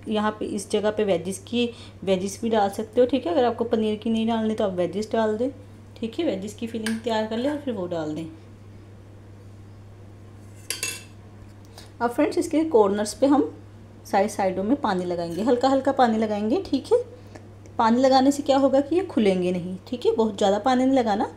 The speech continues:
finger से हल्का हल्का पानी लगा लेना। ठीक है, अब friends, हम इसको बनाएंगे। देखिए कैसे देना है, आकार दे,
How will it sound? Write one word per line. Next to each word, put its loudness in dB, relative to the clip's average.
finger 4
से 0
हल्का 2
हल्का 2
पानी 0
लगा -2
लेना। -8
ठीक -4
है, -2
अब -2
friends, 4
हम 4
इसको 4
बनाएंगे। 4
देखिए -4
कैसे 2
देना -2
है, 4
आकार 0
दे, 2